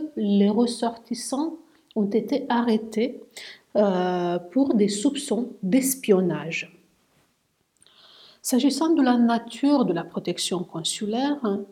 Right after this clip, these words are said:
euh, dans ces trois affaires, la Cour internationale de justice a,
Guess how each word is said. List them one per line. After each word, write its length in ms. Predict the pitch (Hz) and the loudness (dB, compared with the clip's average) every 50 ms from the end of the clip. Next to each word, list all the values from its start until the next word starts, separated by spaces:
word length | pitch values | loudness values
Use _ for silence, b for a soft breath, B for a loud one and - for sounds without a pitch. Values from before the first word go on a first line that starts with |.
| - - | -10 -6
euh, 200 | 202 190 196 196 - - | -6 -4 -4 -4 -4 -2
dans 160 | 202 202 202 | -2 -2 0
ces 480 | 196 - - - - 294 302 294 294 294 - | 0 -2 -2 -2 -2 -2 -2 -2 -4 -6 -10
trois 400 | - - 254 247 262 247 254 202 | -10 -6 -4 -2 -2 -2 -2 -4
affaires, 800 | 196 - - - - 226 247 269 285 294 285 - 196 180 185 - | -4 -6 -10 -10 -8 -4 -2 0 0 0 0 -2 -2 -4 -2 -4
la 140 | - 190 202 | -6 -6 -6
Cour 160 | 202 - 277 | -4 -2 0
internationale 800 | 277 269 247 262 233 214 214 214 208 - - 208 214 214 208 196 | 0 0 0 0 -2 0 -2 -2 -2 -2 -4 -2 -2 -2 -2 -2
de 100 | - 202 | -2 -4
justice 720 | 190 - - - - - - - 311 330 311 - - - 190 185 - B B B B B B B B B B _ | -4 -4 -4 -6 -8 -8 -4 -2 -2 -2 0 -2 -2 -2 -4 -4 -6 B B B B B B B B B B _
a, 360 | - 247 254 285 302 285 269 | -2 2 2 4 4 2 0